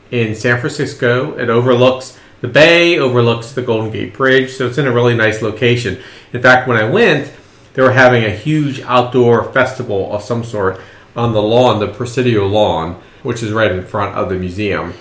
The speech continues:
Uh, I couldn't figure out what actually it was, but, you know, it looked like a lot of families and food trucks and things like that. So I went to the museum, got a ticket, and, you know, self-guided. I think you can get some, um, headphone things if you want.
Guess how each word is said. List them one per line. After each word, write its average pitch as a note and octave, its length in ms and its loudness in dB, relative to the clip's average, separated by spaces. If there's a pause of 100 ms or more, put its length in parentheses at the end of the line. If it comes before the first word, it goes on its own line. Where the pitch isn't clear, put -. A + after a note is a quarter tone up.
(520)
Uh, - 80 -10
I F2+ 80 0
couldn't B2 220 -2
figure G#2+ 240 2
out G#2 140 4
what - 320 -2
actually A2 340 -2
it G2 160 -4
was, G2 640 -2 (160)
but, G2 380 -2 (160)
you A#2 100 -6
know, F#2 160 -2
it - 100 -10
looked A#2+ 160 -4
like A2 120 0
a G2+ 40 0
lot G2 200 2
of - 80 -8
families F#2 520 -2
and G2+ 140 -8
food G2+ 180 -6
trucks G#2 320 -6
and F#2+ 120 -12
things F#2+ 180 -10
like F2+ 140 -8
that. - 320 -2 (520)
So C#3+ 100 0
I C#3+ 60 6
went F#3 280 4
to F#3+ 80 4
the F#3 100 4
museum, E3 580 2 (340)
got A#2+ 200 2
a A#2+ 40 -4
ticket, C3 380 0
and, G#2+ 280 2 (120)
you B2+ 140 -2
know, G#2+ 60 2
self-guided. G#2+ 880 2 (280)
I A#2+ 60 -14
think C#3+ 260 -2
you C3 80 -4
can A#2+ 120 0
get B2 260 2
some, G#2+ 380 -2
um, G2 260 -2
headphone A#2+ 460 -2
things G#2+ 260 -6
if G2+ 120 -12
you G#2+ 120 -6
want. G#2 380 -2